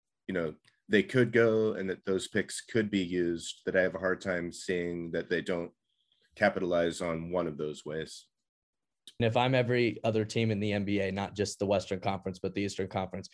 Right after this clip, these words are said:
Speaker 2: I'm scared of Denver next year. And I'm scared of almost the unknown of what this team could be next year. I, I, I feel fairly confident, though, if Murray and Porter Junior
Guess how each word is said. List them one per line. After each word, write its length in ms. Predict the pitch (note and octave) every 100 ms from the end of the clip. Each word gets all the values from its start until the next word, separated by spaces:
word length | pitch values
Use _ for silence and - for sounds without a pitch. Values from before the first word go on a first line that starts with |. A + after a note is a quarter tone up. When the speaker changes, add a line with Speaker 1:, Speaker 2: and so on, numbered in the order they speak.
| - -
Speaker 2:
I'm 140 | A#2+ A2+
scared 340 | - A2 G#2
of 120 | F2+
Denver 280 | F#2+ F#2+ F#2
next 340 | F#2 - -
year. 220 | F#2+ F2+ - _ _ _ -
And 140 | G#2+
I'm 140 | A#2+ A2+
scared 320 | - A#2 A2+
of 100 | A2
almost 300 | G#2+ G2+ -
the 140 | A2 A2
unknown 720 | G#2+ G2 G2 F#2+ F2+ F2+ - _ _ _ _ -
of 160 | A2 F#2
what 260 | A2 -
this 240 | A2 G#2+ -
team 240 | A#2 G#2
could 180 | G#2 G2
be 140 | G#2 G2
next 300 | F#2+ - F#2
year. 240 | F2+ - -
I, 140 | A2 -
I, 320 | B2 - C#3
I 40 | C3+
feel 380 | A#2 B2+ A2+ -
fairly 280 | B2+ A2+ G#2+
confident, 500 | - G#2+ G2+ G2 -
though, 300 | F#2+ F#2+ F2+ _ _ _ _ -
if 180 | A#2 A2
Murray 600 | A2 C3 B2+ A#2 G#2+ - _ -
and 100 | G#2
Porter 200 | G#2+ G2+
Junior 440 | G2+ G2 -